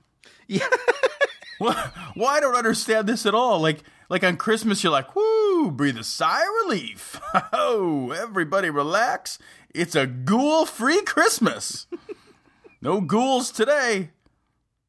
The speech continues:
Speaker 2: When is the Holy Week, Cecil? Do you know when the Holy Week is?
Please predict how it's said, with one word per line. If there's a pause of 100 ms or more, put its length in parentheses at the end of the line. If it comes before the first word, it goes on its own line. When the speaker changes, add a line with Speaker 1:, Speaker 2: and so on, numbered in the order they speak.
(500)
Speaker 2:
When
is
the
Holy
Week,
Cecil?
Do
you
know
when
the
Holy
Week
is?